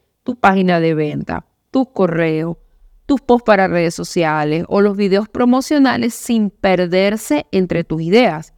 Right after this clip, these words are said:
Y por supuesto, ganar nuevas clientas dispuestas a pagar lo que te mereces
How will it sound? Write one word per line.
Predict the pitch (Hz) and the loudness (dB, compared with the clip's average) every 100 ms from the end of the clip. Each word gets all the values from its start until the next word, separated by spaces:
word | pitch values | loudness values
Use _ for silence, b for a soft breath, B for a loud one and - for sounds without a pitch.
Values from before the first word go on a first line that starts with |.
| _ _ _ | _ _ _
Y | - 294 | -4 -4
por | - 339 | 2 0
supuesto, | - 359 - 254 202 214 247 277 - _ _ - | 2 -2 0 0 0 0 -2 -2 -4 _ _ -10
ganar | 175 180 214 240 185 160 - _ _ - | -2 4 6 6 2 -2 -6 _ _ -10
nuevas | 185 180 175 196 214 | -2 0 2 0 -2
clientas | 277 285 277 233 185 185 | 0 2 2 2 0 -4
dispuestas | 180 180 - 247 240 226 190 | -6 -8 -2 0 0 -2 -4
a | 175 | -2
pagar | 180 202 196 175 | -2 0 0 0
lo | 170 160 | -4 -6
que | - 151 | -8 -10
te | - 254 302 | -4 -2 0
mereces | 320 330 285 175 170 196 196 - | 2 2 0 0 -4 -4 -4 -6